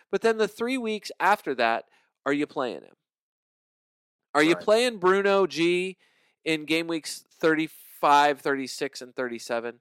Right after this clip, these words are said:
Speaker 2: Probably don't love it.
Speaker 1: You don't love it, but you, but y-, I think you look at it and you just say, "I, at that price, I'm
Speaker 2: Well,
Speaker 1: kinda happy to, I,
Speaker 2: you
Speaker 1: I'm, I'm
Speaker 2: probably
Speaker 1: happy
Speaker 2: said
Speaker 1: to
Speaker 2: this,
Speaker 1: bench him."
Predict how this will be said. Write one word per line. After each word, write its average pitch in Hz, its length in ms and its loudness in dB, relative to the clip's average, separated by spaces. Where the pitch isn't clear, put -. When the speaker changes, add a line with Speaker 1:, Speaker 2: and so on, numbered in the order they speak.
Speaker 2:
Probably 175 260 -8
don't 147 320 -6
love 139 240 -4
it. 104 240 -10
Speaker 1:
You 151 80 -4
don't 190 280 0
love 170 240 4
it, 156 200 0
but 143 280 2
you, 147 300 -2
but 151 240 0
y-, 143 100 -2
I 143 120 0
think 165 260 -10
you 160 100 -4
look 147 200 0
at 135 140 2
it 131 100 -2
and 117 100 -14
you 123 80 -12
just 120 240 -10
say, 117 340 -6
"I, 110 160 -6
at 127 160 0
that 135 260 2
price, 117 560 -2
I'm 127 120 -2
Speaker 2:
Well, 254 140 4
Speaker 1:
kinda 185 340 4
happy 151 440 2
to, 107 320 -8
I, 127 100 -6
Speaker 2:
you - 140 -10
Speaker 1:
I'm, 135 100 2
I'm 208 40 -4
Speaker 2:
probably 226 340 6
Speaker 1:
happy 208 200 6
Speaker 2:
said 190 120 4
Speaker 1:
to 185 60 6
Speaker 2:
this, 220 80 4
Speaker 1:
bench 127 280 0
him." 76 200 -12